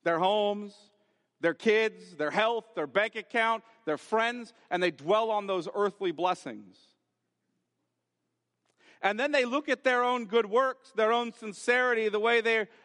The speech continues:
are kind to other people, and they start to take credit for the fact that God has blessed them with those things. But is that what Paul's talking about here at all?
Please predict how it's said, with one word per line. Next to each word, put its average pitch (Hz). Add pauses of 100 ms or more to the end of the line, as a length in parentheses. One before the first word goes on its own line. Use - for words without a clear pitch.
(120)
are 202
kind 226
to 226
other 214
people, 226 (180)
and 208
they 214
start 254
to 185
take 226
credit 262 (560)
for 214
the 196
fact 196
that 160
God 165
has 143 (100)
blessed 139
them 123
with 113
those 107
things. 107 (2750)
But 202
is 170
that 269
what 240
Paul's 220
talking 226
about 147
here 160
at 160
all? 143